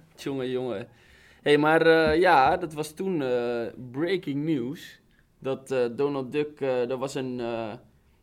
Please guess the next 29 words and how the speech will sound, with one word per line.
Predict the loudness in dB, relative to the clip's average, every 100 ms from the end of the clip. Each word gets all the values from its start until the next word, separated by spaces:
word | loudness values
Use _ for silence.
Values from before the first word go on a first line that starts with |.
| _ _
een | -20 -8
tienjarig | -2 2 2 2 0
meisje | 0 0 0 -4
genaamd | -6 -4 -2 -6 -4
Fenna. | -2 0 2 0 -2 -8 _ _ _ _ _ _ -6
En | -2
die | 0
heeft | 0 0
in | -4
het | -4 -10 _ _
Jeugdjournaal | -6 2 2 2 -2 0 0
een | 0
oproep | -2 -2 -6
geplaatst | -6 -8 -2 0 0 -4 -18 _ _ _ _ _ _
van, | _ -6 -2 0 -2 -10 _ _ _
"Kan | 0 0 0
er |
alsjeblieft | -2 -6 -6 -8 -8 -6
ook | -8 -8
een | -8
homo | -4 -2 0 -2 -2 -6 -8
in, | -10 -8 -10
eh, | -10 -10
als | -8 -8 -8 _
Donald, | -6 -4 -6 -10 -10
eh, | -8 -8 -10
Donald | -6 -6 -4 -6
Duck | -8
in | -6